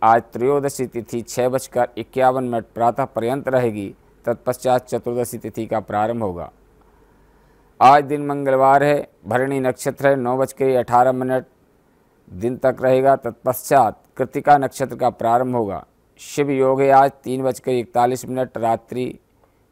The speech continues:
पर्यंत रहेगा, तत्पश्चात सिद्ध नाम का योग प्रारंभ होगा।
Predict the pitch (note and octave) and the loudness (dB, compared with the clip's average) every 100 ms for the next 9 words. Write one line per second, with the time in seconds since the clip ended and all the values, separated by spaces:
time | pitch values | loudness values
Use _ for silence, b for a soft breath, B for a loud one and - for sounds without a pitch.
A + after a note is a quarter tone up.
0 | - A2+ B2+ B2 B2+ C3 C3 C3 A#2+ - | -6 -2 -2 -2 0 2 2 0 -2 -10
1 | - A#2+ - A#2+ B2 - - A#2 A#2 A#2+ | -10 -6 0 2 0 -4 -10 -6 -4 -2
2 | A#2+ A2+ G#2+ A2 A#2 - A2 A#2 B2+ C3 | -4 -4 -4 -4 -6 -4 -2 0 0 2
3 | C3 | 4